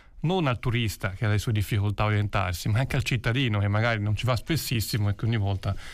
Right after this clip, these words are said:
si trova in imbarazzo do-, do-, da dove deve entrare per andare, eh,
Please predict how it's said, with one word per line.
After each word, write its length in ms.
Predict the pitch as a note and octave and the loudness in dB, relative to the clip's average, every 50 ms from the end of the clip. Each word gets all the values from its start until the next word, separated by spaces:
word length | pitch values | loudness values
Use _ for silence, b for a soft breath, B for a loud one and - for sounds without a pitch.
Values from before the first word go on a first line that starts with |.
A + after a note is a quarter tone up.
| B B B | B B B
si 140 | B - B2 | B 0 2
trova 280 | G2+ A2+ G#2 G2+ G#2+ G#2 | 2 2 2 2 2 2
in 100 | G#2 G#2+ | 4 2
imbarazzo 520 | G#2+ A2 A2+ G#2+ G#2 G2+ G2+ - - G#2+ | 2 2 2 2 2 2 0 0 0 0
do-, 120 | G#2 G#2+ G#2 G2+ | 0 0 0 0
do-, 120 | G#2+ A2 A2 C#3 | 0 -2 -2 0
da 140 | - B2+ | 0 0
dove 300 | D3 C#3+ A#2+ C#3 C3 B2 | 2 2 2 2 2 2
deve 200 | B2+ B2+ B2 A#2 | 2 2 2 2
entrare 480 | A#2+ A2+ G#2+ - A#2+ A2+ G#2+ G#2+ G#2+ G2+ | 2 0 0 0 2 2 2 2 2 0
per 240 | F2+ G#2 G#2 G2 G2+ | 0 0 0 2 2
andare, 440 | G2+ G2+ G2 G#2 G2+ G2+ G2+ G2+ - B B B B B B B B B B B B | 2 2 2 2 2 2 2 0 0 B B B B B B B B B B B B
eh, 440 | - G#2+ G#2 G2+ G2+ G2 G2+ G#2 | 0 2 4 4 4 2 2 2